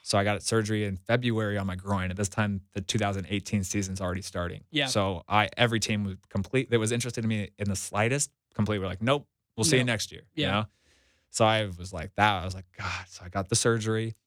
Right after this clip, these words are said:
Speaker 1: and I got randomly through a connection, another connection, another connection, got linked up to a team in New Zealand,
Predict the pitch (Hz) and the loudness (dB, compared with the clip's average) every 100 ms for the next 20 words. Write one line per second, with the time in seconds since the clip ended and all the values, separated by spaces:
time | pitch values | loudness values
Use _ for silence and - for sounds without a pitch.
0 | _ _ _ - 104 101 101 98 - 98 | _ _ _ -2 0 2 0 -2 -4 0
1 | 98 87 - 85 107 110 113 113 113 107 | 0 0 -6 -2 0 2 0 -2 -2 -2
2 | 104 104 113 101 110 110 107 104 101 107 | -2 0 0 0 0 0 0 -2 -2 -2
3 | 104 110 107 107 101 107 98 110 104 90 | 0 -2 -2 -2 -2 -2 0 0 0 0
4 | 104 98 98 101 90 107 98 95 95 104 | -2 -2 -4 -4 -2 0 0 0 0 0
5 | 107 104 | 0 -2